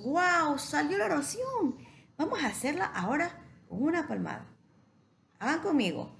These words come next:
Dana chasquea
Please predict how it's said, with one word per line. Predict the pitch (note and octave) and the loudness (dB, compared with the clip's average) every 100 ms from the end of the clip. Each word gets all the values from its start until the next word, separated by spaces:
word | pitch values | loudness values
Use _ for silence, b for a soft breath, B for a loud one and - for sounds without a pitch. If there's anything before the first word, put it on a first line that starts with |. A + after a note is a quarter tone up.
| - _ - - - - - F3 | -20 _ 4 4 -2 -10 -8 2
Dana | G3 F#3+ F3+ F#3 F#3+ F#3+ A3+ D#4+ - - - _ - - - - - - | 6 8 8 6 6 6 6 2 -6 -18 -20 _ 6 8 8 4 -2 0
chasquea | E3+ F3 - G#3+ F#3+ F#3 F3+ F#3+ C4+ | 0 0 -2 2 4 6 6 4 0